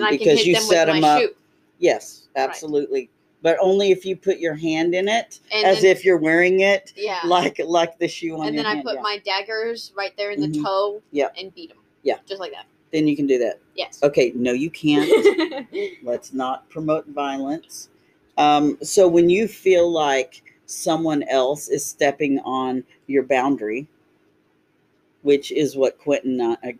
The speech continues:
Speaker 2: Q and I've
Speaker 1: Q
Speaker 2: been
Speaker 1: ball.
Speaker 2: talking about, <laughs> like, no. Uh, Q and I've been talking about the boundaries, you know, that we establish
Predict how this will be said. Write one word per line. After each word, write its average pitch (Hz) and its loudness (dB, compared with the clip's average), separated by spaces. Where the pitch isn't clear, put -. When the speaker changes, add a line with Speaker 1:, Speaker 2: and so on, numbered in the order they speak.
Speaker 2:
Q 143 4
and 135 -2
I've 127 -4
Speaker 1:
Q 135 -2
Speaker 2:
been 208 -4
Speaker 1:
ball. 160 -4
Speaker 2:
talking 135 -4
about, 147 -6
<laughs> - -14
like, 156 0
no. 117 -4
Uh, 127 0
Q 185 -4
and 165 2
I've 147 0
been 147 -4
talking 139 -6
about 117 -8
the 135 0
boundaries, 131 -4
you 139 -4
know, 123 -4
that 127 -4
we 131 0
establish 131 -2